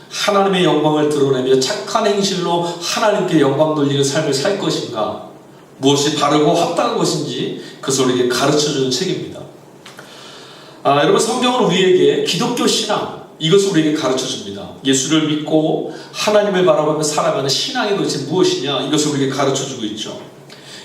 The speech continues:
여러분, 이것을 다른 말로, 세상에서 우리가 쓰는 말로 바꾸어서 표현하면 이걸 가치관 또는 세계관이라고 말하는 겁니다. 세계관,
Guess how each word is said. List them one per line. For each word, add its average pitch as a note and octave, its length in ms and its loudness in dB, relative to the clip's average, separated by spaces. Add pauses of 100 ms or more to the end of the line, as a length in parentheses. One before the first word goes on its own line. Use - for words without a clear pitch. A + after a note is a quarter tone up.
여러분, F#3+ 160 4
이것을 G3+ 220 4
다른 D#3 320 2
말로, D#3 560 2 (140)
세상에서 G#3 500 2
우리가 F#3 160 2
쓰는 G3 340 0
말로 D3 320 0
바꾸어서 - 600 0
표현하면 C#3+ 640 -2
이걸 C#3+ 520 2
가치관 - 840 -2
또는 F#3+ 180 4
세계관이라고 A3 800 0
말하는 A2 360 0
겁니다. F#2+ 320 -8 (840)
세계관, G3 840 0